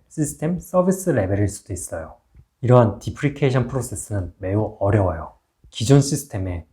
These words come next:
이미 디펜던시가 많이 걸려있는 상황이라면 함부로 이전 시스템을 폐지하고 새로운 시스템을 제공하기는 어려울 거예요.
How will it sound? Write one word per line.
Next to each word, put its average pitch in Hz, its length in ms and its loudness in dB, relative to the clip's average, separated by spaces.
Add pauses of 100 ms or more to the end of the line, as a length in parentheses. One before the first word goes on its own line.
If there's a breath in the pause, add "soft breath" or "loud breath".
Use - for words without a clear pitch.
(100)
이미 113 320 4
디펜던시가 131 760 0
많이 98 260 -4
걸려있는 98 440 -2
상황이라면 92 760 -2
함부로 123 560 2
이전 113 280 0
시스템을 107 500 -4
폐지하고 101 640 -2
새로운 160 340 -2
시스템을 135 460 -4
제공하기는 104 520 -2
어려울 101 380 0
거예요. 82 480 -10